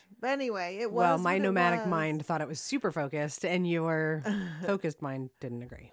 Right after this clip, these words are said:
Speaker 1: Um, but what I, I wanna make a couple of quick announcements. One is that, um, Sonoma County Writers Camp is going to be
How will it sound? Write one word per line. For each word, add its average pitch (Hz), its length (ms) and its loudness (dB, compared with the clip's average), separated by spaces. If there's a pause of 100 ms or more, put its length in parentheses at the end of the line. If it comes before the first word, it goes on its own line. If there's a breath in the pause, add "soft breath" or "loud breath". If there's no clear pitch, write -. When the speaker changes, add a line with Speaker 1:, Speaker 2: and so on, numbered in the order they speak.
(120)
Speaker 1:
Um, 220 300 -2
but 247 160 -2
what 269 120 2
I, 262 160 0 (120)
I 240 80 0
wanna 262 240 -2
make 240 180 -6
a 233 80 -10
couple 302 240 -6
of 269 100 -10
quick 262 160 -8
announcements. 208 600 -6
One 233 320 0
is 214 320 -4
that, 190 380 -6 (360 soft breath)
um, 175 380 -4 (220)
Sonoma 240 440 0
County 233 240 -2
Writers 254 420 0
Camp - 420 -8 (140)
is 202 180 -6
going 202 180 -6
to 202 60 -4
be 196 120 -8